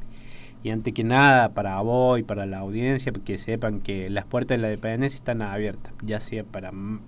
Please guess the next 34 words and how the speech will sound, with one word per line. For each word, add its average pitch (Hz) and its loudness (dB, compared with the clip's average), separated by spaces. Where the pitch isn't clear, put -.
para 110 2
lo 113 0
que 120 -2
quieran, 101 0
para 110 -2
lo 107 -4
que 113 -2
necesiten, 104 -4
para, 92 -8
para 101 -2
una 120 2
queja 117 -2
para 104 -4
el 92 -6
personal 98 -6
mío, 175 2
o 90 -6
lo 95 -6
que 98 -4
necesiten 101 -6
a 98 -4
nivel 95 -4
social, 120 -4
vamos 101 -4
a - -8
estar 101 -4
siempre 110 -2
predispuestos 135 -2
y 107 0
la, 98 -2
las 104 -4
puertas 131 -2
siempre 139 2
abiertas. 92 -4